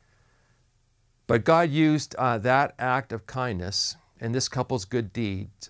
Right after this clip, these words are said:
uh, to be one of three remarkable events over a ten-day period that really, uh, affirmed our calling at Ebenezer and gave us a new confidence to stay here.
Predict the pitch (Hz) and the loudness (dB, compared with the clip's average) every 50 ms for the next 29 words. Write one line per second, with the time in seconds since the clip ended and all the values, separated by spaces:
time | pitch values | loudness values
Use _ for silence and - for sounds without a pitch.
0 | _ - - 110 101 101 101 95 - 127 123 98 123 120 120 113 - 117 123 143 | _ -10 -8 -8 -6 -8 -10 -8 -6 -6 -4 -2 -2 -2 -2 -4 -4 -2 0 0
1 | 147 147 139 - - - 147 147 151 147 143 135 127 117 117 123 135 135 - 131 | 2 2 0 -2 -2 -4 -2 -2 0 0 0 -2 0 2 2 2 2 2 -4 -8
2 | - - 123 113 117 113 95 117 113 117 120 113 - - - - - 120 120 104 | -4 -2 -2 -2 -2 -2 -4 -4 -4 -4 -4 -6 -6 -8 -10 -10 -8 -6 -4 -2
3 | 117 110 104 - 131 135 135 143 139 139 - 143 117 98 95 101 101 - _ _ | -4 -4 -4 -6 -6 -4 -4 -4 -6 -6 -4 -4 -2 -2 -2 -2 -4 -6 _ _
4 | _ _ _ _ _ _ _ - 127 117 131 151 156 156 151 147 143 135 - _ | _ _ _ _ _ _ _ -4 0 4 4 4 4 4 4 2 0 0 -4 _
5 | _ _ _ _ _ - - _ - - 110 104 98 - - 107 95 - - 151 | _ _ _ _ _ -20 -20 _ -4 -2 -2 -2 -2 -2 -2 -4 -4 0 0 2
6 | 156 170 160 147 - - - 139 135 135 131 127 117 110 110 104 - 110 104 101 | 2 2 0 -2 -2 -2 -2 -2 0 0 0 -2 -2 -2 -2 -2 -2 -4 -6 -4
7 | 104 113 110 98 - - 87 85 - - _ _ _ - 107 110 98 87 113 98 | -4 -4 -4 -6 -6 -6 -6 -8 -8 -12 _ _ _ -10 -10 -8 -8 -8 -6 -2
8 | 123 127 110 117 - - 120 120 135 135 - - 120 120 123 120 - 123 - 110 | -2 -2 -2 -4 -6 -6 -4 -4 -4 -4 -6 -6 -4 -4 -4 -4 -6 -8 -8 -8
9 | - - 101 - - - 98 95 92 92 - - - | -8 -8 -10 -10 -10 -10 -10 -10 -10 -12 -16 -18 -20